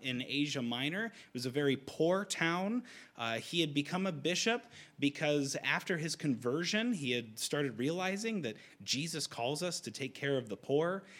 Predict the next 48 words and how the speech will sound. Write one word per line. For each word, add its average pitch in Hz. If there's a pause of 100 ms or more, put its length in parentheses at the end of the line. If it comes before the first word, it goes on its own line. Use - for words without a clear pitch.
(120)
And 123
there 131
was 127
a 127
plague 202 (200)
going 123
through 123
Myra 143
at 113
the 107
time, 143
and 104
he 143
was 151
an 117
aristocrat. 107 (320)
He 156
had 139
a 113
lot 113
of 104
money. 123 (500)
And, 120 (200)
uh, 110
he 113
would 123
walk 175
through 151
the 123
town 160
and 101
hear 156
children 160
coughing. - (360)
And 113 (200)
essentially, 131
if 110
they 117
started 170
coughing, 190 (440)
they 139
were 165
gonna 120
die, 92 (800)
'cause 110
there 123
was 117
no 165